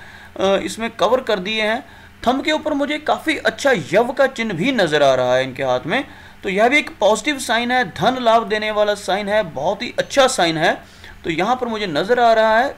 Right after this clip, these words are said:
काफ़ी अच्छा यव का चिन्ह। तो काफ़ी सारे positive चिन्ह हमने इनके हाथ में देखे, एक काफ़ी बड़ा fish का चिन्ह, सीधी line एक mercury के ऊपर,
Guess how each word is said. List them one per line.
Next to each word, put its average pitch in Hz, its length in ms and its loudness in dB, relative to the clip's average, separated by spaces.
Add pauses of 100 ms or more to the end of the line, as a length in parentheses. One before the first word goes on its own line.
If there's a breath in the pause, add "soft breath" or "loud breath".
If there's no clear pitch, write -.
काफ़ी 180 200 -6
अच्छा 190 160 -6
यव 160 340 -2
का 254 180 0
चिन्ह। 254 320 -4 (520 loud breath)
तो 247 80 -4
काफ़ी 233 340 -2
सारे 277 440 4 (100)
positive 254 380 0 (180)
चिन्ह 269 240 0
हमने 233 200 -2
इनके 233 220 -4
हाथ 190 260 0
में 240 160 -4
देखे, 202 360 0 (440)
एक - 220 -4
काफ़ी 247 240 -2
बड़ा 202 280 2
fish 226 420 -6
का 262 180 2
चिन्ह, 262 280 -2 (1300 loud breath)
सीधी 196 360 0
line 233 400 2
एक 196 340 2
mercury 220 420 -2
के 254 100 -4
ऊपर, 240 520 2